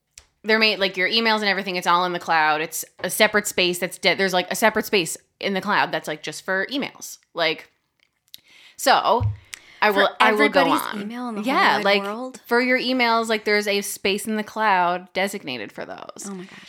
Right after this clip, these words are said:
Speaker 1: So basically, instead of being stored on your personal device, so, like, on the hard drive for your laptop, or,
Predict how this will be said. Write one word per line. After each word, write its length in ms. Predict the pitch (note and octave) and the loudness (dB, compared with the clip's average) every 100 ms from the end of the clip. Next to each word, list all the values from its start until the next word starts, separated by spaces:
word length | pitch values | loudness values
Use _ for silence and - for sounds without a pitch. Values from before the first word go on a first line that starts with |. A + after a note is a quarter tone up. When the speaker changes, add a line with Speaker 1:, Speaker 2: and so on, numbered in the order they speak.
| - | -12
Speaker 1:
So 160 | - | -4
basically, 400 | A3+ C#4 C4+ G#3 | 0 2 2 0
instead 300 | G3 G3+ C4+ | 0 2 4
of 80 | C#4 | 4
being 180 | A#3+ A#3 | 2 0
stored 460 | A#3+ - G#3+ G3+ F#3+ | 0 2 2 4 4
on 220 | E3+ F3+ | 4 4
your 140 | F3+ | 2
personal 400 | F3 F#3+ F3+ F3 | 0 -2 -2 -4
device, 520 | D#3+ E3 C3+ C#2+ G3 - | -4 0 0 0 -4 -2
so, 140 | F#3+ | -2
like, 180 | E3 E3+ | 0 -2
on 140 | E3 | -2
the 60 | E3 | -2
hard 280 | E3 D#3+ C#3+ | -2 -2 0
drive 300 | D3+ C#3+ D#3 | 0 2 0
for 80 | D#3+ | -2
your 120 | D#3 | -2
laptop, 580 | D3+ D3 - D3+ D3 - | 0 -2 -2 -2 -2 -2
or, 420 | F3+ E3 D3 D3 | -4 -2 0 0